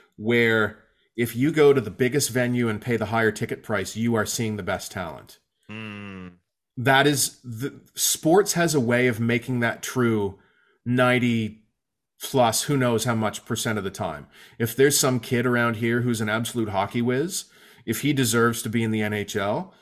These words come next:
Speaker 1: he's gonna wind up in the N H L if he wants to go. Like, that's, or sh-,
Speaker 2: Yeah.
Speaker 1: she, well, there's no women in the N H L, so, but, uh, you know what I'm saying? Like, athletes, whether male or female, they're gonna wind up, if they choose,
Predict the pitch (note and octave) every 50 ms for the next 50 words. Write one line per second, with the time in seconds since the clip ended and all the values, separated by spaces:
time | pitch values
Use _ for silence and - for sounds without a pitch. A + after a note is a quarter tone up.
0 | _ _ _ - C3 B2+ A2+ C3+ B2+ A#2 A2+ A2+ A2+ A2+ A2 A2 G#2+ A2 A2 G#2
1 | G2+ G2+ G2 F#2+ F#2+ F#2 - - F#2 E2 E2 E2+ - - G#2+ F#2+ F2+ F2+ F2+ E2+
2 | - - E2 D2+ E2 C#2 - - - - G#2+ G#2+ - A#2 A2 G#2+ G#2+ - - -
3 | - A2 G#2+ G#2+ - - E2+ E2+ E2+ E2+ E2 E2 F2 - - A2 G2+ A2 G#2+ G2+
4 | G2 G2 G#2 G2+ - A2 G#2+ G#2 G2+ G#2 G2 G2 G2 F#2+ F#2+ F#2 F2+ F2+ F2+ F2
5 | E2+ - G2+ - D2 - - - F#2 E2+ D#2+ - _ - - - - - - -
6 | - _ _ - A2 G#2 A#2+ A2+ G#2+ - - - B2 A#2 - C#3 D3 D#3 D#3+ D3+
7 | C#3 B2 A#2 - - D3 C3+ B2 A#2 A2 G#2+ G#2+ G#2+ - - - A#2+ C3 D3 C#3+
8 | - - D3 D3 D3 D3 - - - - B2+ A2 B2+ C3+ B2+ C3 B2 A#2+ A#2 A2+
9 | A2 G#2 F#2+ - - D#3 D#3 C#3+ B2 A2 G#2+ G2 B2 C#3 C#3 D3 C3 A#2 A2 A2+
10 | A2 G#2+ G#2+ G2 G#2 A2+ G#2+ F#2+ - - - _ _ _ _ - C3+ C3+ - -
11 | C3 A#2 A2 - - - - C3 B2+ B2 A2+ F#2 F2+ G2 F#2+ - -